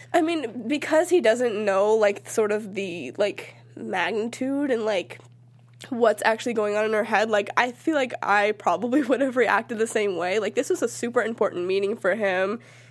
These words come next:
I mean, yeah, she got sick, but that should be somewhat manageable if you're an adult, like, in normal circumstances. And so,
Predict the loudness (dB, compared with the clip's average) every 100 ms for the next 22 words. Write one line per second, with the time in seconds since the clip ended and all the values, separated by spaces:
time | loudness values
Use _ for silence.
0 | -20 -6 -2 0 0 -2 -4 -8 0 2
1 | 2 0 0 0 -2 0 0 -2 -2 0
2 | -2 -6 -12 -6 -6 -6 -8 -8 -6 -4
3 | -4 -2 -2 -2 -4 -4 -2 -2 -2 -2
4 | 0 2 2 -2 -6 -6 -4 -6 -8 -8
5 | -4 -2 -2 -4 -2 -4 -4 -4 -2 -2
6 | 0 0 0 -2 -12 -20 -20 -4 -4 0
7 | 2 4 4